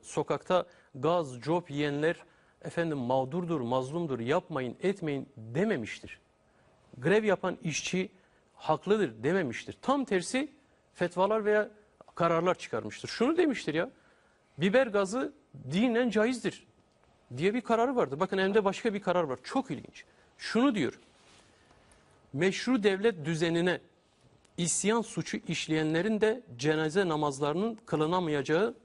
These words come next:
söylenmiştir din alimlerince. Resmi yazı Mehmet Kaya Kurt,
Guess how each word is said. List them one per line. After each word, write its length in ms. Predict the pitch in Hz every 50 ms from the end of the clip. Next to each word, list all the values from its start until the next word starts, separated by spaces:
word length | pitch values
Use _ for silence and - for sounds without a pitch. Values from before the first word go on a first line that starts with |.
| _ _ _
söylenmiştir 840 | - - - 160 151 147 151 147 156 170 160 - - - 107 101 107
din 120 | 123 120
alimlerince. 600 | 113 110 107 107 104 104 101 98 101 95 95 - - - - - - _ _ -
Resmi 320 | 180 185 190 - 233 233
yazı 300 | 214 180 156 135 131 117 - _ _ _ _ _ _ _ _ _ _ _ _ -
Mehmet 420 | 143 160 160 160 180 190 180 -
Kaya 240 | - 170 170 190 202
Kurt, 260 | 196 - 170 131 -